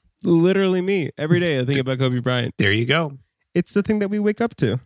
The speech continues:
Speaker 2: You wake up to Kobe Bryant every day.
Speaker 1: I think about Kobe Bryant a lot, the good and the bad, and there's bad too, but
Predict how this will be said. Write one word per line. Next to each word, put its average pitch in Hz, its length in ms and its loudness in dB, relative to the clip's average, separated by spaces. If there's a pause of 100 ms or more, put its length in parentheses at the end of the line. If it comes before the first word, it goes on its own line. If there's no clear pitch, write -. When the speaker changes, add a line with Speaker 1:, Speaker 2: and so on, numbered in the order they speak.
Speaker 2:
You 139 140 2
wake 120 180 0
up 123 120 -6
to - 100 -8
Kobe 120 260 -2
Bryant - 360 -4
every 156 200 -2
day. 156 140 -2 (100)
Speaker 1:
I 190 100 2
think 247 300 -2
about 196 260 0
Kobe 202 280 0
Bryant 190 280 0
a 165 40 2
lot, 175 280 0
the - 80 -4
good 226 220 0
and 233 100 2
the 202 60 0
bad, 202 320 0
and 156 180 0
there's 190 180 0
bad 160 280 -2
too, 165 360 -2
but 143 220 0